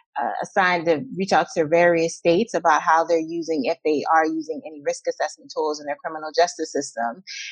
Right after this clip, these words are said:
and then going into details about, um, when did you start using it, what do you use it for,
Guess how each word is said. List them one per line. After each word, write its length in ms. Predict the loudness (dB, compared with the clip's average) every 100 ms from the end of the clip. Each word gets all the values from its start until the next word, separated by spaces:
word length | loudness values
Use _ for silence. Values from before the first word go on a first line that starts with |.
| -2
and 140 | 2 4
then 160 | 4
going 280 | 4 4 4
into 160 | 0 0
details 440 | 0 2 2 2
about, 280 | 4 2 2
um, 380 | 0 0 0 0
when 140 | 0 -2
did 160 | -2
you 120 | -4 -4
start 340 | 2 2 4
using 380 | 0 0 0 2
it, 220 | 2 0 -2 -20 _ 0
what 160 | 2
do 80 | 2
you 340 | 0 0 0
use 140 | 0 0
it 120 | -2 0
for, 680 | 2 6 6 6 6 4